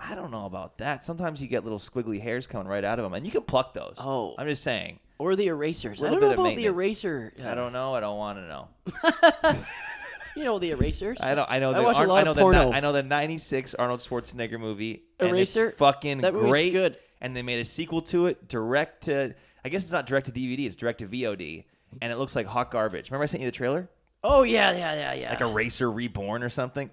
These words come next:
Speaker 1: Ugh.
Speaker 2: Don't even
Speaker 1: They, a studio actually gave money for that filth, that garbage.
Speaker 2: Don't even fucking. Uh, speaking of fucking remake.
Speaker 1: Filth, garbage remake. Yeah,
Speaker 2: Yeah,
Speaker 1: go ahead.
Speaker 2: uh, Disney Plus. Uh, I,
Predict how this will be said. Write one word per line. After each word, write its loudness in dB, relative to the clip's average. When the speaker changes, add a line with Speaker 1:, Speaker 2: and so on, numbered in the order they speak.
Speaker 1:
Ugh. 4
Speaker 2:
Don't 0
even 2
Speaker 1:
They, 2
a -6
studio 2
actually -2
gave -2
money -4
for -10
that -4
filth, -10
that -4
garbage. -4
Speaker 2:
Don't -2
even -2
fucking. -6
Uh, 8
speaking 2
of 0
fucking 2
remake. 0
Speaker 1:
Filth, 0
garbage -4
remake. -14
Yeah, -4
Speaker 2:
Yeah, 8
Speaker 1:
go -6
ahead. 6
Speaker 2:
uh, -10
Disney 0
Plus. 0
Uh, 2
I, 2